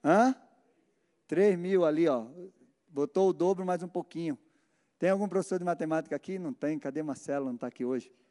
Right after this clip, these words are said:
Quantos? Diga aí, gente. Dois podem puxar. Hã? Quem disse dez?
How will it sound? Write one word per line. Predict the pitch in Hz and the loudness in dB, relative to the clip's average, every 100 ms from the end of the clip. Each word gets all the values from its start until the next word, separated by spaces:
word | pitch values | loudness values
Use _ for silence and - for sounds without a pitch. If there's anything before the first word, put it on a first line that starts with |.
| _ _ _ _ _ _ _ _ _ _ _ _ _ _ _ _ _ _ _ - | _ _ _ _ _ _ _ _ _ _ _ _ _ _ _ _ _ _ _ 4
Quantos? | 202 320 370 - 190 | 8 8 8 2 2
Diga | 262 320 | 6 8
aí, | 320 370 285 | 8 8 8
gente. | 294 240 208 | 6 4 2
Dois | 175 320 349 247 | 8 10 10 6
podem | - 294 285 | 6 6 6
puxar. | 247 240 269 262 190 - _ _ _ _ _ _ _ _ _ _ _ _ | 2 4 6 6 4 -4 _ _ _ _ _ _ _ _ _ _ _ _
Hã? | - 254 349 - - _ _ _ _ _ _ _ _ _ _ _ _ _ _ _ _ _ _ | 6 8 8 4 -6 _ _ _ _ _ _ _ _ _ _ _ _ _ _ _ _ _ _
Quem | 226 254 | 0 2
disse | 240 226 | 2 2
dez? | 170 139 113 - - | 2 2 0 -8 -16